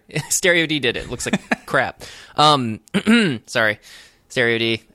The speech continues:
Uh, I know that I deeply respect that you cut out and painted all of this stuff, and it must have been a total pain, but I, I'm not gonna go sit through a post-conversion version of Star Wars from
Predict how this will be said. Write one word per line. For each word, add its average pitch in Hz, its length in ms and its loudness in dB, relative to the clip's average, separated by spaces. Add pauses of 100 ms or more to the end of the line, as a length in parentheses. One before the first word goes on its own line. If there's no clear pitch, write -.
Uh, 117 40 -2
I 113 260 2
know 123 140 0
that 127 140 -2
I 127 40 0
deeply 143 340 0
respect 147 480 0
that 135 80 -10
you 120 180 -4
cut 123 220 -4
out 120 180 0
and 117 140 -12
painted 123 320 -4
all 123 220 -2
of 139 100 -6
this 143 140 0
stuff, - 380 -2
and 120 100 -6
it 120 100 -2
must 120 220 -4
have 117 80 -8
been 113 120 -2
a 107 40 -4
total 123 500 -4
pain, 110 440 -4 (200)
but 107 300 -2 (540)
I, 107 360 -2
I'm 110 100 -4
not 107 220 -4
gonna 104 140 -8
go 104 100 -6
sit 101 180 -6
through 101 140 -6
a 101 60 -4
post-conversion 107 1080 -6 (100)
version 104 540 -6
of 101 320 -8 (200)
Star 104 260 -2
Wars 104 200 -6
from 98 240 -12